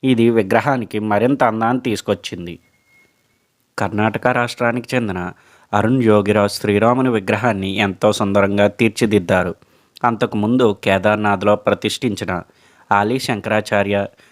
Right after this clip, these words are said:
ఢిల్లీలో ఇండియా గేట్ వద్ద ప్రతిష్ఠించిన సుభాష్ చంద్రబోస్ వంటి ప్రసిద్ధ విగ్రహాలను తయారు చేశారు ఈయన. అయితే ఈ విగ్రహాన్ని మొత్తం నలుపు రంగులోనే తయారు చేయడం వెనుక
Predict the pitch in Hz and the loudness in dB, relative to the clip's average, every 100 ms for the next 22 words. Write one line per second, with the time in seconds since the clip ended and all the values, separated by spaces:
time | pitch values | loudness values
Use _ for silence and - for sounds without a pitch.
0 | _ - 113 110 110 113 117 110 117 107 | _ -8 0 2 4 4 4 2 0 -2
1 | 110 120 127 127 131 120 98 - 107 110 | 2 2 0 -2 0 -2 -2 -6 -4 -4
2 | - 117 95 98 92 104 101 113 - 110 | -4 -4 -4 -6 -2 0 2 2 0 -4
3 | 98 101 104 - 123 104 87 95 - _ | -2 -2 -2 0 -2 -2 -4 -10 -10 _
4 | _ _ _ - 101 131 123 127 107 98 | _ _ _ -6 -4 -2 0 0 0 -2
5 | 104 113 117 113 110 107 104 110 - 143 | 0 0 -2 -2 0 0 -2 -6 0 0
6 | 147 95 87 - _ _ _ _ _ _ | 0 -4 -10 -18 _ _ _ _ _ _
7 | _ _ _ _ _ - 104 98 117 117 | _ _ _ _ _ -4 -2 0 0 2
8 | 123 117 104 101 110 143 135 113 101 - | 2 2 2 2 0 0 -2 -2 -4 -2
9 | 110 107 104 123 117 110 110 110 113 117 | -2 0 0 0 0 2 2 2 -2 0
10 | 104 104 104 123 113 120 127 123 98 92 | 2 2 -2 -2 0 0 2 0 -2 -6
11 | 95 | -8